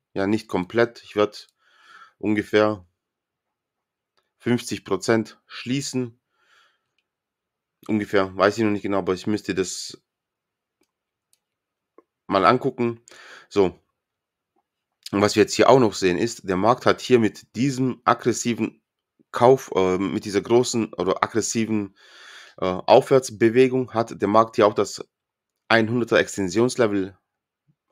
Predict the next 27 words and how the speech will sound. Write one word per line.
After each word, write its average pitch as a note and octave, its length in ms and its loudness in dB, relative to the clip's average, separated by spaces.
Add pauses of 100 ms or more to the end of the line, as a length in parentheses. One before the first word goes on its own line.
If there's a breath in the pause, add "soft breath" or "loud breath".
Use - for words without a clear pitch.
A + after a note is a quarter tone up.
angeschnitten, C#3+ 760 0
ja. A#2 320 -2 (260)
Wir - 180 -8
sind G#2 320 -6
auch G#2+ 180 4
hier A#2+ 200 2
nur A#2+ 200 0
kurz - 320 -2
drüber A#2+ 300 -2
gewickt. B2+ 460 -2 (120)
Ich - 100 -20
nehme F2+ 140 -6
das F#2+ 120 -8
hier F#2 80 -10
mal E2+ 140 -4
raus, G#2+ 140 -2
das F2+ 120 -10
stört A2 280 -4
nur. A#2 180 -6 (1080 loud breath)
Wir F#2 120 -8
sind A#2 180 0
hier B2+ 120 -2
übers - 500 -2 (140)
einhunderter A2 480 0
Extensionslevel G#2+ 800 -4
drüber C#3+ 440 -4
gewickt, D3 560 -2